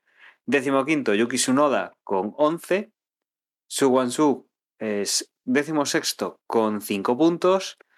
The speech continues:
Décimo séptimo es Mick Schumacher con cuatro puntos. Décimo octavo Alexander Albon, empatado con el décimo noveno, que es Lance Stroll, con tres puntos.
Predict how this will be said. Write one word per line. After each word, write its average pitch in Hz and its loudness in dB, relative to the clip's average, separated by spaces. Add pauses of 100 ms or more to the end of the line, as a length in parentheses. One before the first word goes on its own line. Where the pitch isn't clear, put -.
(560)
Décimo 127 0
séptimo 104 -4
es 113 -2
Mick 156 2
Schumacher 139 -2 (120)
con 101 -2
cuatro 123 0
puntos. 175 0 (520)
Décimo 113 -2
octavo 117 -2
Alexander 117 -2
Albon, 165 0
empatado 110 -2
con 101 -4
el 98 -2
décimo 98 -6
noveno, 107 -2
que 110 -2
es 101 -2
Lance 123 -2
Stroll, 180 0 (120)
con 139 0
tres 101 -4
puntos. - -16